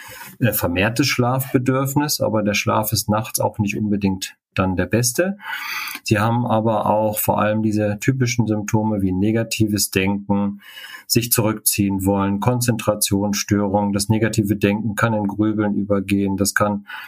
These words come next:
sogar bis hin zur Suizidalität führen. Und von diesen Nebensymptomen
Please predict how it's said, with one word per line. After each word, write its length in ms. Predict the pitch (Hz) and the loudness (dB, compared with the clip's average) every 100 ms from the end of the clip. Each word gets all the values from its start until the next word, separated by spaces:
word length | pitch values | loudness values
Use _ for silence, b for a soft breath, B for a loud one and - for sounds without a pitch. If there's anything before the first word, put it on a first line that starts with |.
| B B | B B
sogar 320 | - 104 107 | -2 2 2
bis 200 | 101 110 - | 2 0 2
hin 180 | 107 | 0
zur 180 | 104 101 | 2 0
Suizidalität 1080 | 95 101 104 - 104 98 95 98 - 104 101 | 2 2 0 0 2 2 0 -2 0 0 0
führen. 360 | - 95 90 | -2 0 0
Und 120 | 90 - | -2 -2
von 180 | 104 | 0
diesen 280 | 101 104 107 | 0 2 2
Nebensymptomen 1160 | 98 110 131 123 127 123 - 123 123 123 123 123 | 2 2 0 0 0 -2 -2 0 0 0 -2 -6